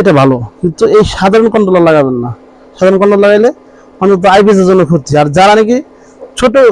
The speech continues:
সোলার লাগান, শুধু সোলারে চার্জ হবে, তাদের জন্য ঠিক আছে, কিন্তু আইপিএস যারা ব্যবহার করেন, বড় সোলার লাগান,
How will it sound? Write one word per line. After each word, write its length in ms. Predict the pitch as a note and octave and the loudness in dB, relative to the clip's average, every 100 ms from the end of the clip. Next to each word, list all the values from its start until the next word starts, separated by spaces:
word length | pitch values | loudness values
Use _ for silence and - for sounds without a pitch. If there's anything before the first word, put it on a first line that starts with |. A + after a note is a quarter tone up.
| F3 - | 0 -2
সোলার 240 | G3+ G3+ G3+ | 2 2 2
লাগান, 220 | G3+ A3+ A#3 F#3 - | 0 -2 -6 -12 -10
শুধু 180 | A3 G#3 G#3 - | -2 0 0 0
সোলারে 300 | G3+ G3+ G3 | 0 2 0
চার্জ 160 | G3 E3+ C#3+ | 0 0 0
হবে, 160 | C3 B2 - | -4 -6 -2
তাদের 200 | G#3 G#3+ | 0 0
জন্য 120 | G3+ F#3 D#3 | 0 -2 -4
ঠিক 120 | D#3 C#3+ | -2 -2
আছে, 120 | C3+ C#3+ | -4 -4
কিন্তু 200 | F3 F#3+ A3+ _ - - - - F3 | -4 -4 -6 _ -20 -20 -20 -6 -2
আইপিএস 280 | G3+ G3+ F#3 | 0 0 0
যারা 120 | F#3+ F#3+ | 2 2
ব্যবহার 180 | G3 F#3 | 2 2
করেন, 140 | F#3+ E3+ | 0 0
বড় 120 | F#3 F#3+ | -2 -2
সোলার 200 | E3+ E3+ | 0 0
লাগান, 160 | E3+ F3+ | 0 -2